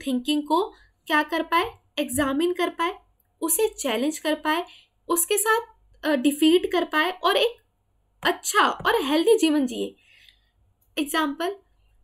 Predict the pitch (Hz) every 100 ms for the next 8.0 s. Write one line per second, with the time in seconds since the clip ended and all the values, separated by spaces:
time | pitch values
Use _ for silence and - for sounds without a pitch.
0 | _ - 381 392 466 466 _ - 294 320
1 | 311 359 359 - 392 427 359 359 330 -
2 | 339 311 - 277 269 330 302 269 277 269
3 | 285 - _ _ _ - 269 262 247 320
4 | 330 320 330 339 - - - 294 339 359
5 | _ _ _ - 294 311 403 415 311 294
6 | 311 - - 294 277 - 320 311 370 381
7 | 294 247 - 240 269 277 - 247 - 214